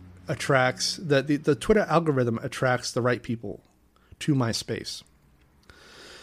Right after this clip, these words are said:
So I started asking questions, mostly rooted in creativity.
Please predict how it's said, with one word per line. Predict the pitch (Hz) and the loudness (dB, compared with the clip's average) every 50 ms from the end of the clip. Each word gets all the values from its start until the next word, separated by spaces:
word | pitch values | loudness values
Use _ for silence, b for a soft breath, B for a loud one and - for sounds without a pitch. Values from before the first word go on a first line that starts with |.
| B B B | B B B
So | - - 185 175 175 | 4 6 6 8 8
I | 160 160 | 6 4
started | 143 - - 127 123 127 123 | 4 4 4 4 2 2 2
asking | - 110 110 110 - - 135 127 123 | 0 0 0 0 -2 -4 -6 -6 -4
questions, | - - 185 196 - - - 104 90 - - | 0 0 0 2 0 -2 -2 -4 -4 -2 -2
mostly | 123 123 117 - - 123 | -2 -2 -2 -2 -2 0
rooted | 107 110 110 113 110 | 0 0 0 0 0
in | 110 110 | -2 -4
creativity. | 110 - - 107 107 110 110 - 180 180 131 120 117 101 | -4 -4 -2 -2 -2 -2 -2 -2 -4 -4 -4 -6 -8 -12